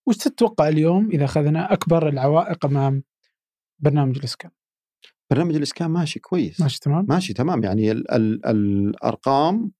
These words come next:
Speaker 2: جالسين، يعني في تقدم كبير. هذا يعني خليني أقول لك هو أكثر من المتوقع.
Speaker 1: مم.
Speaker 2: يس.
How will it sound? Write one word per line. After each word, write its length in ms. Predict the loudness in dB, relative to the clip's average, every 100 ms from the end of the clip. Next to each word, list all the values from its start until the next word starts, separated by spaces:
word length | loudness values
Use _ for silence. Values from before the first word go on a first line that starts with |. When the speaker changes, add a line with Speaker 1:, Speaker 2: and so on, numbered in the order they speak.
| _
Speaker 2:
جالسين، 720 | 0 0 0 0 0 0 -2 -6 -10 _ _ _ _ _ _ _ _ _ _ _ -2
يعني 320 | 2 2 0
في 160 | 0 -2
تقدم 400 | 0 0 0 -4
كبير. 380 | -2 -2 -2 -2
هذا 440 | -2 2 4 4
يعني 260 | 2 2 0
خليني 300 | 0 0 2
أقول 220 | 0 0
لك 220 | 0 -2
هو 100 | -2
أكثر 340 | -2 -4 -4 -2
من 100 | 0
المتوقع. 500 | -2 -4 -10 -14 -20 -20 _ _ _ 0
Speaker 1:
مم. 300 | 2 0 -4
Speaker 2:
يس. 400 | -4 -4 -6 -18